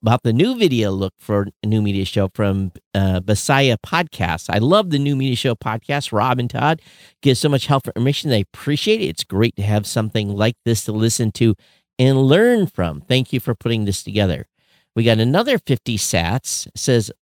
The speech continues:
uh, oh, it's the same, basically same notes. We got two,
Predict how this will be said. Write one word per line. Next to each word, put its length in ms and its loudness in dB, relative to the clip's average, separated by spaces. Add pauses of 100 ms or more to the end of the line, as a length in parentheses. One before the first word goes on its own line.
uh, 160 2
oh, 160 2
it's 120 -2
the 60 0
same, 460 0 (480)
basically 400 -2
same 300 2
notes. 280 0
We 120 -2
got 260 0
two, 220 -2